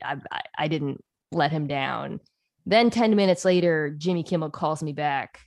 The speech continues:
to tell me he did take the answer, which is wild, but, uh, Chang's a crazy person.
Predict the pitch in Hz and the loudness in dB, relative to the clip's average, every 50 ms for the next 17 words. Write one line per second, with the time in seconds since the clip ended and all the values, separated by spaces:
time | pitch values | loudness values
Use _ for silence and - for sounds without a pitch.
0 | _ _ _ _ _ _ _ - - 165 - 208 175 170 170 160 156 - 165 156 | _ _ _ _ _ _ _ -8 -4 0 4 4 4 4 2 0 -2 -2 -6 -6
1 | 147 151 170 170 165 151 147 143 - - - 151 139 135 - _ _ _ _ - | -2 -2 0 0 0 -2 -6 -10 -12 -8 -6 -4 -4 -6 -8 _ _ _ _ -8
2 | 139 131 120 131 143 139 135 - - 135 139 139 175 165 - 170 147 131 131 135 | -8 -6 -4 -2 -2 -2 -4 -4 -8 -8 -4 -4 -4 -2 -2 -4 -6 -6 -8 -10
3 | 143 143 151 165 185 180 185 165 139 123 131 143 147 160 160 151 147 - - - | -10 -8 -4 0 2 4 4 4 4 2 -2 -4 -6 -6 -6 -6 -8 -12 -16 -14
4 | - - 170 170 165 151 147 147 - - - 208 196 185 175 151 - - _ - | -8 -2 -2 0 0 0 -2 -2 -4 -4 -2 0 2 2 0 -2 -4 -12 _ -6
5 | - 160 147 143 143 143 - - 151 - 135 - - 147 147 151 | -6 -4 -4 -4 -6 -8 -8 -8 -8 -8 -8 -8 -6 -4 -4 -6